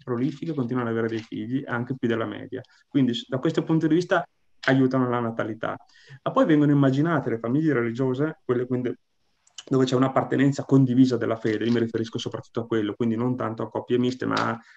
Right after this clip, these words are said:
a, ad esempio a una coppia appunto cristiana, scopriamo come sono immaginate come le,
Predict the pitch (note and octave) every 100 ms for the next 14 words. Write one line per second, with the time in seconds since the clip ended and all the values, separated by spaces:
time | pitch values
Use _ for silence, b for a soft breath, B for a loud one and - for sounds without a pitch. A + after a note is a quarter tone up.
0 | B - E2+ - G#2+ A#2+ A#2 - A2 A2+
1 | A#2+ A#2+ A2 A2 - B2 G#2+ - C3+ -
2 | G2 G#2 C3 E3+ B B B C3 - E3+
3 | E3 G3+ C#3 B2+ C#3 C#3+ C#3+ - D#3+ D#3+
4 | C#3+ D3 E3+ E3+ C3+ C3 C3 B2 A#2 A2+
5 | A2+